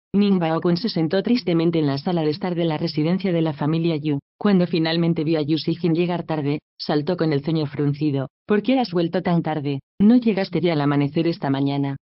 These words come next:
Yu Sijin había sido criado por su abuelo, no sentía nada por esta madre suya. Y, por supuesto,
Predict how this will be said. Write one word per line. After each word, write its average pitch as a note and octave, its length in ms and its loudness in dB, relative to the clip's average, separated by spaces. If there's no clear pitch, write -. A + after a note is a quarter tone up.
Yu F#3+ 200 2
Sijin G3 360 0
había D3+ 240 0
sido F#3 280 0
criado F3 380 0
por D#3+ 140 -4
su E3+ 80 -2
abuelo, C#3+ 420 -2
no G#3+ 140 6
sentía G3 400 0
nada E3+ 260 0
por D3+ 140 0
esta D3 220 -2
madre D#3+ 280 0
suya. D3 420 -2
Y, G3+ 240 4
por F3 180 -2
supuesto, E3+ 580 -2